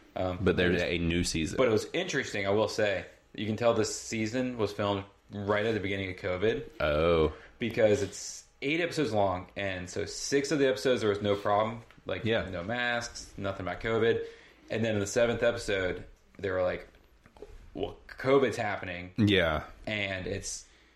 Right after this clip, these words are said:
Speaker 1: causing problems for our business.
Speaker 2: Ooh.
Speaker 1: Because they're a small business,
Speaker 2: Yeah, yeah.
Speaker 1: technically. Like, there's only four or five people that work there.
Speaker 2: Well, yeah, and I mean, if they're relying on turning cars over,
Speaker 1: That's
Speaker 2: like,
Speaker 1: the whole
Speaker 2: clearly
Speaker 1: thing,
Speaker 2: they're
Speaker 1: is
Speaker 2: not
Speaker 1: they
Speaker 2: a mega business,
Speaker 1: Oh,
Speaker 2: like
Speaker 1: yeah, right. So it's very interesting seeing how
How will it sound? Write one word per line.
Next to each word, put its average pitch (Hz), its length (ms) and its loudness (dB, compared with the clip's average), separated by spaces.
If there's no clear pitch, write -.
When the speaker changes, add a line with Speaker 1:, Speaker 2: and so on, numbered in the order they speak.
Speaker 1:
causing 107 380 2
problems 98 400 2
for 98 140 2
our 80 100 0
business. 90 540 -4
Speaker 2:
Ooh. 92 40 2
Speaker 1:
Because 139 160 6
they're 185 120 4
a 190 40 2
small 147 220 4
business, 139 420 -2
Speaker 2:
Yeah, 101 180 4
yeah. 139 100 4
Speaker 1:
technically. 98 380 -2
Like, 95 140 -2
there's 101 140 0
only 110 220 2
four 117 220 6
or 113 60 2
five 110 180 0
people 95 180 -2
that 90 100 2
work 135 240 0
there. 110 380 0
Speaker 2:
Well, 107 100 4
yeah, 107 140 6
and 92 80 4
I 90 40 2
mean, 90 200 2
if 87 100 -4
they're 107 140 6
relying 90 340 6
on 80 140 0
turning 87 340 0
cars 82 320 4
over, 73 240 0
Speaker 1:
That's - 40 4
Speaker 2:
like, 131 160 2
Speaker 1:
the - 20 -4
whole - 100 8
Speaker 2:
clearly 98 220 8
Speaker 1:
thing, 87 80 6
Speaker 2:
they're 85 80 4
Speaker 1:
is 80 60 0
Speaker 2:
not 82 120 4
Speaker 1:
they 82 60 4
Speaker 2:
a 76 40 0
mega 76 340 0
business, 76 480 -2
Speaker 1:
Oh, 78 100 6
Speaker 2:
like - 220 2
Speaker 1:
yeah, 117 60 -2
right. 117 160 -2
So 92 380 -4
it's 101 120 -4
very 104 300 -2
interesting 98 640 -6
seeing 101 340 -6
how 92 240 -4